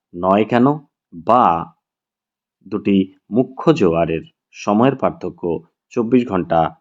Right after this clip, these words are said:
বাহান্ন মিনিট হয় কেন। তাহলে বাড়িমণ্ডল থেকে এগুলো। এরপর চতুর্থ অধ্যায় বর্জ্য ব্যবস্থাপনা, এখান থেকে কিন্তু পাঁচের প্রশ্ন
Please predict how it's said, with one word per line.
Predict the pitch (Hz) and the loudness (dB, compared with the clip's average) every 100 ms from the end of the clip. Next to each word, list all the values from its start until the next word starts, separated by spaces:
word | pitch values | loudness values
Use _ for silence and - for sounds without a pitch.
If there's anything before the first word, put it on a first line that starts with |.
| _ 85 | _ -4
বাহান্ন | 90 92 123 120 | -2 0 2 2
মিনিট | 85 82 - | 0 -4 -6
হয় | 80 - | -10 -8
কেন। | - - - _ _ _ _ _ _ _ _ _ - | -12 -12 -20 _ _ _ _ _ _ _ _ _ -12
তাহলে | 85 | -4
বাড়িমণ্ডল | 87 92 95 98 98 | 0 2 4 4 4
থেকে | 95 95 135 165 - _ _ | 2 0 -2 -4 -10 _ _
এগুলো। | 90 80 76 - _ _ _ _ _ _ _ _ _ - | -12 -10 -10 -12 _ _ _ _ _ _ _ _ _ -8
এরপর | 107 151 101 95 - _ _ _ _ - | -4 0 0 -2 -8 _ _ _ _ -4
চতুর্থ | 107 143 135 120 | 2 2 2 0
অধ্যায় | 82 71 82 80 - _ _ _ _ _ _ | -2 -2 -4 -4 -6 _ _ _ _ _ _
বর্জ্য | 90 104 104 101 | -4 0 2 2
ব্যবস্থাপনা, | 110 87 80 - 85 80 76 - _ _ _ _ - | 2 2 -2 -8 -10 -8 -10 -12 _ _ _ _ -10
এখান | 107 123 | -2 -2
থেকে | 123 101 | 0 -2
কিন্তু | 95 85 82 87 85 - _ | -2 -4 -2 -2 -2 -6 _
পাঁচের | 95 95 107 | -8 -4 -4
প্রশ্ন | 98 98 | -2 -4